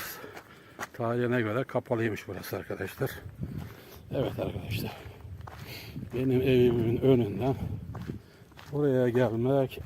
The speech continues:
<clears throat> bence üç dakika sürmedi.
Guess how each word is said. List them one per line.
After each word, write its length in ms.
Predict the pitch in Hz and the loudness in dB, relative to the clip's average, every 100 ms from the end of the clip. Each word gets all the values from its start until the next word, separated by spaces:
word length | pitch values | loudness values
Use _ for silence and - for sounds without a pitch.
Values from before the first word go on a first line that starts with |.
| - | 2
<clears throat> 1900 | 196 127 - - - - - - - - - - - - - - - - - | 4 4 0 -8 -8 -8 -12 -10 -12 -12 -14 -16 -16 -18 -18 -20 -20 -20 -6
bence 360 | 127 120 101 107 | -2 -2 -2 -2
üç 300 | 160 123 - | 0 -2 -2
dakika 300 | 107 - 135 | -6 -2 -4
sürmedi. 500 | - 120 101 98 | -2 -4 -2 -6